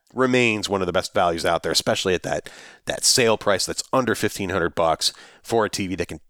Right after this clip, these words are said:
literally do two thousand plus nits of light output, even in S D R. If you have a challenging room lighting situation, this T V will help.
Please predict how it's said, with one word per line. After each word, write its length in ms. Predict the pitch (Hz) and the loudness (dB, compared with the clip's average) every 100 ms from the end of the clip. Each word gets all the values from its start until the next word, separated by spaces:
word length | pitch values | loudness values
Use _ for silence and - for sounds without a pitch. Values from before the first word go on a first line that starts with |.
| _ - | _ -14
literally 560 | - 165 160 127 107 | -4 2 4 4 2
do 300 | 92 101 87 - _ _ - | -2 -2 -2 -8 _ _ -4
two 160 | 143 | -4
thousand 380 | - 92 92 82 | 0 2 2 -2
plus 280 | - 80 - | -10 -10 -8
nits 180 | 85 - | -8 -8
of 120 | 76 | -10
light 160 | 80 82 | -8 -6
output, 340 | 78 82 - | -6 -8 -4
even 220 | 120 113 95 | -2 0 0
in 140 | 82 | -2
S 220 | 87 82 | -4 -4
D 160 | - 78 | -6 -8
R. 240 | 76 76 - - - _ - | -8 -10 -12 -20 -20 _ -8
If 120 | - | -2
you 80 | 117 | 0
have 140 | 104 | 2
a 40 | |
challenging 600 | 85 - 123 120 104 92 | 0 2 2 2 0 -4
room 200 | 85 107 | -2 -2
lighting 360 | 98 92 78 71 _ - | 0 -2 -4 -12 _ -6
situation, 580 | - - 80 71 - - _ - - - | -4 -4 -6 -6 -8 -10 _ -20 -20 -8
this 120 | 95 | -6
T 120 | - | -4
V 120 | 104 87 | -4 -4
will 120 | - | -4
help. 340 | - 82 - | -4 -4 -6